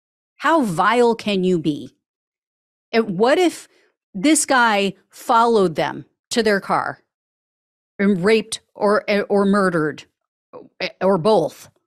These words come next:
one of them or two of them, right? Really great way to get your asses sued.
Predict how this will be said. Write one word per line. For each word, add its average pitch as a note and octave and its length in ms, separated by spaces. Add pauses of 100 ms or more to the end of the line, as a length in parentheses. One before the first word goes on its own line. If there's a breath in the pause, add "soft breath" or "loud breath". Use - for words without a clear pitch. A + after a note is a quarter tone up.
one G3 280
of D#3 120
them C3 360
or F#3+ 160
two F#3+ 260
of D3+ 120
them, C3 280 (1080)
right? D4 380 (1900 loud breath)
Really C4+ 400
great C4+ 280
way A#3+ 280
to E3+ 80
get F#3 160
your F#3 140
asses F3+ 420
sued. C#3+ 460